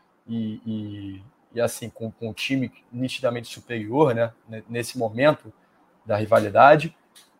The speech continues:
mas o, o Fluminense tem que entender que o campeonato estadual, ele ficou no sábado, acabou. Agora a disputa do Fluminense vai ser uma disputa muito mais competitiva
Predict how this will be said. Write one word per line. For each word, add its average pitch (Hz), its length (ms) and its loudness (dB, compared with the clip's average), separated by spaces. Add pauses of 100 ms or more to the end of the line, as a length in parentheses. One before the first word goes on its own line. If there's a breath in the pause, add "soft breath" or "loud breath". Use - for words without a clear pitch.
mas 117 500 2
o, - 60 -10
o - 160 -16
Fluminense 117 440 -8
tem 131 120 -10
que 143 80 -6
entender 135 300 -4
que - 60 -14
o - 40 -20
campeonato 127 380 -2
estadual, 120 600 0
ele 131 220 -2
ficou 139 520 -6
no 202 120 -2
sábado, 110 440 2 (180)
acabou. 135 520 2 (220)
Agora 110 540 2
a 135 60 6
disputa 123 400 -10
do 120 80 -12
Fluminense 117 420 -10
vai 135 120 -4
ser - 80 -14
uma 139 100 -6
disputa 131 560 -6 (500 soft breath)
muito 185 800 0
mais 151 300 2
competitiva 160 960 -4